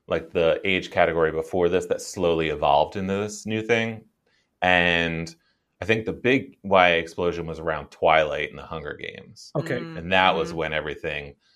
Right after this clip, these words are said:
Speaker 1: 'cause, like, they started, like, publishing houses started buying things left and right with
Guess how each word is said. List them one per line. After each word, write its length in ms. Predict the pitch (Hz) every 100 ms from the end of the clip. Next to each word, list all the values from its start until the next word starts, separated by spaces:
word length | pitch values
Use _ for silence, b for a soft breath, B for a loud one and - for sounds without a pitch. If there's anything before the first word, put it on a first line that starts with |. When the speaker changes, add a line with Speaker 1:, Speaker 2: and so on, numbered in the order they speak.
| _ _ -
Speaker 1:
'cause, 200 | 92 85
like, 220 | 80 80
they 140 | 104
started, 440 | 104 107 87 78 -
like, 240 | 87 82 - _ _
publishing 380 | 113 101 95 95
houses 280 | 87 80 82
started 260 | - 80
buying 280 | - 82 80
things 260 | 76 76 71
left 220 | 76 -
and 120 | 76
right 340 | 78 85 82 82
with 240 | 78 76